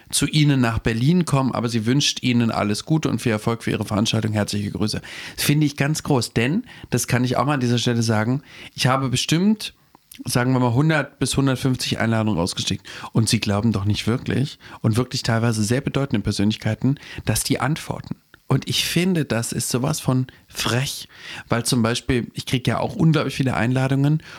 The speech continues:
und es ist Ägide in meiner Agentur und das hab ich so festgelegt und es wird immer so sein, jede Einladung, sei sie noch so peinlich oder so blöd, wird zu- oder abgesagt.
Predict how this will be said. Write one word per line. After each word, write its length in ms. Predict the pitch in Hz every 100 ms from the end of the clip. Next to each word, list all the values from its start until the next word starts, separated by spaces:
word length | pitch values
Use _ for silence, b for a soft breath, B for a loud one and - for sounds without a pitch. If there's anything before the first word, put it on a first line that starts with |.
| B
und 180 | 131 120
es 160 | 113 -
ist 240 | 156 -
Ägide 500 | 135 - 139 170 247
in 320 | 233 - 131
meiner 300 | 123 117 117
Agentur 600 | 107 110 104 - 127 156 -
und 100 | 117
das 140 | 113
hab 120 | 117
ich 60 | -
so 80 | 110
festgelegt 560 | - 127 - 139 151 120
und 80 | 120
es 100 | -
wird 100 | -
immer 240 | 175 180
so 100 | 156
sein, 400 | 123 110 113 123 B B
jede 560 | - 110 135 202 196 151
Einladung, 480 | 139 117 95 117 113 B B
sei 260 | - 120 135
sie 100 | 151
noch 260 | 160 202 -
so 180 | 185
peinlich 460 | 170 - 143 147 139
oder 140 | 123 135
so 140 | 127
blöd, 400 | 120 113 90 - B B -
wird 300 | 120 127 -
zu- 160 | 170
oder 160 | 175 160
abgesagt. 600 | 73 - 110 - -